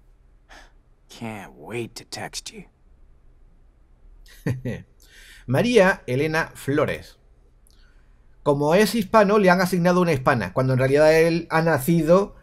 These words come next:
Speaker 2: en territorio americano, con lo cual no tiene ningún sentido.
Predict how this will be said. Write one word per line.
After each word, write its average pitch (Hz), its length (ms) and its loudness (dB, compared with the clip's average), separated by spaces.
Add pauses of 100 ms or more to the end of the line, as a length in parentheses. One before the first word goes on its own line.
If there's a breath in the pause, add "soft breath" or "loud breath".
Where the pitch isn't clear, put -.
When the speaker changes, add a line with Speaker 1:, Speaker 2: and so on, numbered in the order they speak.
(160 soft breath)
Speaker 2:
en 175 440 2
territorio 156 320 0
americano, 160 420 0
con 147 80 2
lo 127 100 0
cual 160 420 0 (280)
no 147 120 -6
tiene 175 160 0
ningún 156 260 -2
sentido. 127 500 -4